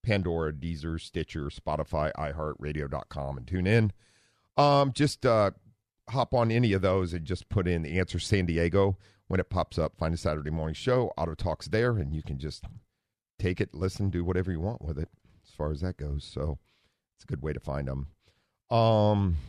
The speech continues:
you can email me also anytime at autotalk at westautomotivegroup dot com. Autotalk at westautomotivegroup dot com. And speaking of that, um, I do wanna give a shout out quickly to, uh,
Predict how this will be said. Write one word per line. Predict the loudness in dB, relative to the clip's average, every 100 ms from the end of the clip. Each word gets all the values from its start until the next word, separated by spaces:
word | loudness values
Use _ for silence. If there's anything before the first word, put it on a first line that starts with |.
| -14 -20 _ _ _ _ _ _ _ -12 -2
you | 0 0
can | 0 0 2 2
email | 2 4 2
me | 0 -2
also | -2 -2 -2 -2
anytime | -2 -2 -2 -4
at | -4
autotalk | -4 -4 -6 -8 -8
at | -12 -8
westautomotivegroup | -8 -6 -6 -6 -8 -12 -16 -14
dot | -16
com. | -8 -6 -6 -10 _ _ _ _ _ _ _ -4
Autotalk | -2 -2 -4 -4
at | -8
westautomotivegroup | -8 -8 -4 -4 -4 -4 -6 -6 -8 -8
dot | -10
com. | -6 -6 0
And | 2 2
speaking | 0 -4 -4 -2 -4 -2
of | -4
that, | -6 -8 -10 -16 _ -20 _ _ _ -6
um, | -2 -2 -4 -6
I |
do | -2 0
wanna | 0 -2
give | -4
a |
shout | -4 -2 0
out | -2
quickly | -4 -4 -2 -4
to, | -4 -2 -2
uh, | -2